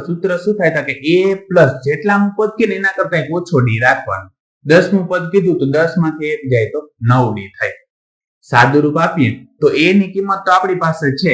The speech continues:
કેટલી મળી હતી? પાંચસો ને પચાસ. એટલે ત્યાં મૂકી દો પાંચસો ને પચાસ પ્લસ નવ. અને ડી ની કિંમત એ આપણે મેળવેલી છે. જો અહીંયા ડી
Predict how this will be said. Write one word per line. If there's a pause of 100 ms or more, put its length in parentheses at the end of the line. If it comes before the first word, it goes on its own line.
(100)
કેટલી
મળી
હતી?
પાંચસો
ને
પચાસ.
એટલે
ત્યાં
મૂકી
દો (100)
પાંચસો
ને (200)
પચાસ (120)
પ્લસ (640)
નવ. (460)
અને
ડી
ની
કિંમત
એ
આપણે (100)
મેળવેલી
છે.
જો
અહીંયા
ડી